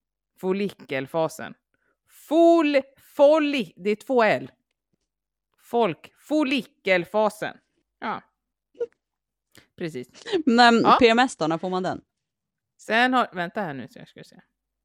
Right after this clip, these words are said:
Speaker 1: Sen har du ägglossningsfasen då. Och ägglossningsfasen är den andra fasen av menscykeln och inträffar vanligtvis mellan dag tolv och sexton. Under denna fas släpps ett moget ägg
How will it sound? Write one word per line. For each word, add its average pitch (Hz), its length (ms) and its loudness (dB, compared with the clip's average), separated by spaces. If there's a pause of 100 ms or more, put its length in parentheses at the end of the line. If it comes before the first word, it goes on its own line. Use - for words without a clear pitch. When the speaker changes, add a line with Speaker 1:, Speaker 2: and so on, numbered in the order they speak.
(1040)
Speaker 1:
Sen 214 160 -4
har 254 100 2
du 226 100 0
ägglossningsfasen 170 920 -6
då. - 140 -20 (1300)
Och 185 140 0
ägglossningsfasen 220 920 -4
är 202 80 -2
den 185 160 -6
andra 214 400 -2
fasen 160 560 -6
av 165 120 -4
menscykeln 160 760 -8
och 139 120 -14
inträffar 190 640 -6
vanligtvis 202 640 -6
mellan 180 300 -6
dag 160 280 -6
tolv 233 340 -2
och - 220 -8
sexton. - 760 -6 (480)
Under 196 260 -6
denna 226 400 0
fas 196 300 -6
släpps - 340 -8
ett 175 160 -8
moget 220 480 -4
ägg 180 360 -6